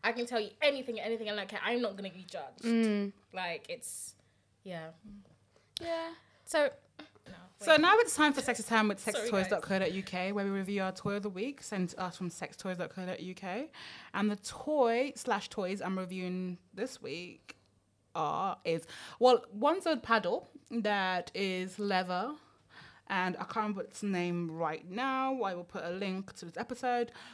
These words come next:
Speaker 3: Um, it, I've used it once. Um, it was fun.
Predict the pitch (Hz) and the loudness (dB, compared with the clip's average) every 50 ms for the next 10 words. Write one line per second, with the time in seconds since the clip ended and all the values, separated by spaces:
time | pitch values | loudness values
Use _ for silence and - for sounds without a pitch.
0 | - - - - 196 202 202 196 196 190 202 196 - - _ - 196 214 202 - | -20 -6 2 2 4 4 4 2 2 0 0 -2 -4 -6 _ 0 2 2 2 0
1 | - - - _ _ - - - - - - - - - - - - - - - | -2 -6 -12 _ _ -18 -18 -16 -18 -18 -18 -20 -20 -20 -20 -20 -20 -20 -20 -20
2 | _ - - - - - - - - 254 247 262 233 226 233 208 220 277 302 269 | _ -20 -20 -20 -20 -20 0 4 6 6 8 6 4 2 0 2 2 0 2 2
3 | - - 175 156 151 165 247 294 330 - - - - - - - - - _ - | 2 2 4 4 2 4 2 0 -2 -4 -8 -12 -14 -14 -16 -20 -20 -20 _ -18
4 | _ - 185 180 180 175 175 170 170 165 165 170 175 - - _ _ _ _ _ | _ -2 0 0 2 2 0 -2 -2 -4 -6 -6 -8 -12 -16 _ _ _ _ _
5 | _ _ _ _ _ _ _ _ _ _ _ _ - _ _ _ _ _ _ _ | _ _ _ _ _ _ _ _ _ _ _ _ -20 _ _ _ _ _ _ _
6 | _ _ _ _ _ - - - _ _ - - _ - 196 170 180 190 - - | _ _ _ _ _ -20 -20 -20 _ _ -20 -20 _ -12 -10 -8 -8 -10 -6 -2
7 | 202 220 247 226 233 277 320 | 0 0 2 2 2 0 -2